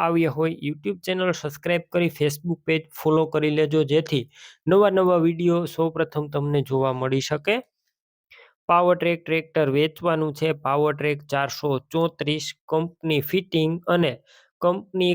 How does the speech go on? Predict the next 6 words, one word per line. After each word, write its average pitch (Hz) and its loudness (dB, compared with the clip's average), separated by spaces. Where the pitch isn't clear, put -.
કલરમાં 156 0
આખું 151 -6
ઓરિજિનલ 160 2
ફૂલ 156 0
જવાબદારીવાળું 143 0
ટ્રેક્ટર 135 -2